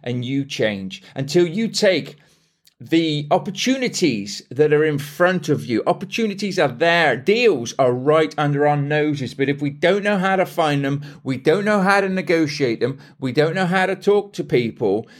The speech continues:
and we're not actively out there with a bit of confidence that, of course, you know, getting in the right communities can really, really help you with, then you're gonna struggle with stuff like that. Because you don't know what you don't know, as one of the old saying goes. And of course,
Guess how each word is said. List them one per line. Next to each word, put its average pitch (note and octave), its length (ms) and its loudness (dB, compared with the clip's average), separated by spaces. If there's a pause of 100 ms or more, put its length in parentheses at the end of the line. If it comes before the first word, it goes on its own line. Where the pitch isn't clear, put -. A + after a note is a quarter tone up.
(220)
and C#3 120 0
we're C#3+ 100 2 (160)
not F#3+ 200 -2
actively D#3+ 580 0
out E3 240 2
there C#3+ 140 2
with B2+ 140 0
a C3 40 -2
bit F#3 200 4
of A3+ 100 -2
confidence G3 1000 -2 (520)
that, E3 140 4
of D3+ 160 2
course, F#3 560 2
you G3 80 0
know, D#3 80 2
getting G3 280 2
in G3+ 100 0
the G3+ 180 4
right G3 160 -2
communities F3+ 640 -2
can C#3+ 280 -4
really, F3 360 2
really E3 320 4
help E3 320 0
you C#3 100 0
with, A2+ 340 0 (240)
then C#3+ 160 -4
you're C#3 180 0
gonna C#3 180 0
struggle D3 500 0
with B2+ 220 0
stuff - 400 -2
like A#2+ 240 0
that. B2 280 -2 (520)
Because G3+ 500 0 (920)
you D3 160 0
don't F#3+ 200 0
know F3+ 120 2
what E3 180 -2
you D3+ 80 -2
don't E3+ 240 -2
know, G#3 460 0
as C#3 360 -4
one D#3+ 160 -4
of F3 100 2
the D#3+ 120 6
old C#3+ 220 0
saying C3 340 0
goes. A#2+ 380 -2
And E3 120 -8
of E3+ 120 -6
course, G#3+ 320 0